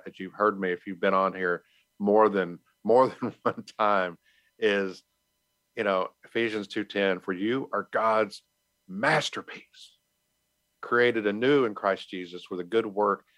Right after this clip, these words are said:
that he planned for you from the beginning so that you may walk in it." In other words, you have been created for a purpose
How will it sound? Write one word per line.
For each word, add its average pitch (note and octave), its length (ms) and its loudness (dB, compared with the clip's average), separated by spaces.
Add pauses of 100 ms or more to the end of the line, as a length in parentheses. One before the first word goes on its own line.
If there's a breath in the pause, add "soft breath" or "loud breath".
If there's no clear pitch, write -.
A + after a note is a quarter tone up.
(300)
that G2+ 80 -2
he G2 80 -4
planned C#3 460 -2
for - 100 -8
you F#2+ 240 -4
from G2 180 -12
the F#2+ 80 -6
beginning F#2+ 440 -2
so - 140 -8
that F#2+ 100 -4
you F#2+ 80 -8
may F#2 140 0
walk F2 440 -6
in E2 80 -16
it." - 80 -20 (640 soft breath)
In A#2+ 80 2
other A2+ 100 6
words, G#2 260 6 (280)
you C3 280 0
have A#2+ 320 0
been G#2+ 400 -2 (240)
created G#2+ 680 0 (360)
for G2 180 4
a F#2 80 0
purpose - 680 -4